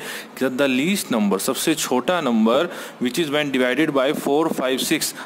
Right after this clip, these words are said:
आपको एक सबसे छोटा number ऐसा ढूंढना है जिसको मैं फ़ोर से divide करूं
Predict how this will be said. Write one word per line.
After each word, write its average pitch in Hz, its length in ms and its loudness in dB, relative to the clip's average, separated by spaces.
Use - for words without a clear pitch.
आपको 143 340 0
एक 170 220 0
सबसे 165 280 -2
छोटा 131 420 -2
number 151 280 -2
ऐसा 135 360 0
ढूंढना 110 420 2
है 117 260 0
जिसको 135 260 -2
मैं 156 200 0
फ़ोर 139 340 0
से 170 120 -2
divide 156 300 2
करूं 160 320 2